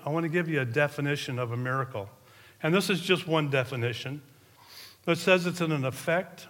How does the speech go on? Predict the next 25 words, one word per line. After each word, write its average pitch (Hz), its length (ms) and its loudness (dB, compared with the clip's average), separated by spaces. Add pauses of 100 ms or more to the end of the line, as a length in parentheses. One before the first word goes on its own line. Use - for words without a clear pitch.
or 135 200 2
an 139 80 2
extraordinary 156 960 -2
event 139 420 -2
in 135 120 0
the 139 80 0
physical 202 580 2
world, 120 480 0 (480)
right? 160 180 2 (160)
In 123 120 -2
the 127 80 -6
physical 196 400 -2
world, 123 180 -2
that's 143 160 -2
where 170 100 0
we're 202 180 2
at. 117 160 -2 (1000)
That 151 120 6
surpasses 160 720 2
all 165 380 2
known 160 380 2
human 147 520 -2
or 127 160 0
natural 143 460 0
powers 123 600 -2